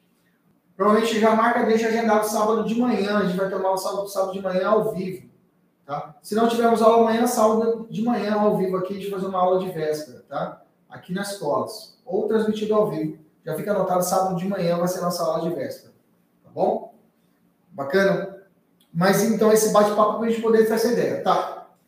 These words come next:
Enfim, dúvidas? Eu queria que você trocasse dúvidas pra mim, pra mim que eu possa desenvolver aqui agora, ao vivo agora. Que eu vou resolver a questão que faltava, eu acho que dá, mas são sete questões, não vai dar tempo. Eu vou responder amanhã.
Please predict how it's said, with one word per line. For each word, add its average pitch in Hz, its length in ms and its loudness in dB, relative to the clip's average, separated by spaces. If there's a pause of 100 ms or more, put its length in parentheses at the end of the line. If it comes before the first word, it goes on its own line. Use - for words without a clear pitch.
(420)
Enfim, 226 560 -2
dúvidas? 294 480 4
Eu 208 80 4
queria 269 320 0
que 220 60 -8
você 262 200 0
trocasse 262 420 4
dúvidas 233 320 2
pra 220 120 2
mim, 226 140 0 (320)
pra 220 80 2
mim 220 100 6
que 233 60 -4
eu 233 80 -2
possa 220 220 0
desenvolver 202 440 0
aqui 202 220 0
agora, 165 600 0
ao 214 160 0
vivo 208 200 0
agora. 135 480 -4 (4000)
Que 202 120 -4
eu 202 40 0
vou 220 80 10
resolver 220 320 10
a 220 140 6
questão 220 360 4
que - 60 -2
faltava, 220 460 0
eu 202 60 2
acho 208 200 -2
que 214 80 -4
dá, 208 220 -6
mas 185 140 -6
são 226 120 -2
sete 214 400 -2
questões, 185 300 -4
não 196 80 -4
vai 175 120 -2
dar - 180 -2
tempo. 131 280 -10
Eu 123 40 -18
vou 151 100 -10
responder 165 320 -8
amanhã. 170 500 -4